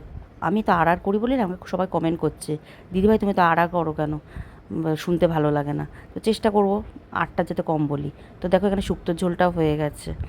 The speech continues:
তারপরে এদিকে আমাদের চিকেনটা হয়ে গেছে, চিকেনটা আমি সরিয়ে পরে করেছি লাস্টে।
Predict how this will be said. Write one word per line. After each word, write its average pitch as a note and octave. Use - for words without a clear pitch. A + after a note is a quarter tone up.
তারপরে F#3
এদিকে F#3
আমাদের F3+
চিকেনটা F3
হয়ে E3
গেছে, F#3+
চিকেনটা D#3+
আমি E3
সরিয়ে D#3+
পরে D#3
করেছি D#3
লাস্টে। D#3+